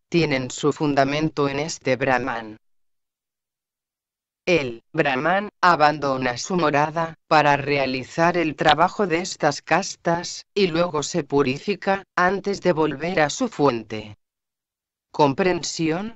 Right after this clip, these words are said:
del conocimiento del sí. Vedo NARAYANA, Atmadeva. Este Brahman es rico en conocimiento,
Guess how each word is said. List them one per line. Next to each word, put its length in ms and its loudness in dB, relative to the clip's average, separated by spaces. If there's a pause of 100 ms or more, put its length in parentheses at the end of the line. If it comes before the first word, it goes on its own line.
(140)
del 300 2
conocimiento 920 -2 (140)
del 240 -4
sí. 400 -4 (760)
Vedo 280 0
NARAYANA, 800 0 (140)
Atmadeva. 800 0 (1040)
Este 400 2
Brahman 540 0
es 180 -4
rico 460 -2
en 180 -2
conocimiento, 960 0